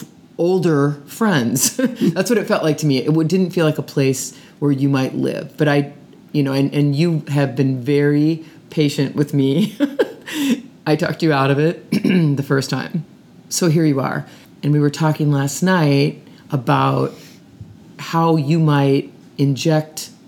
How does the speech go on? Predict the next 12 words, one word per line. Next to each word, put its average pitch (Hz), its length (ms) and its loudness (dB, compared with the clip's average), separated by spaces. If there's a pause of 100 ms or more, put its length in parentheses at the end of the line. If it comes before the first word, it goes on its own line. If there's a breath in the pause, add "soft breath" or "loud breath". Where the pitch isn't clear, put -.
(140)
some 160 260 0
of 135 120 0
your 165 520 0
energy 151 720 2 (880)
into 151 580 2
this 135 380 -2
place. - 640 -8 (320 loud breath)
Energy 160 480 2
isn't 143 480 -2
growing 139 420 2
here. 117 400 -2
You 156 640 0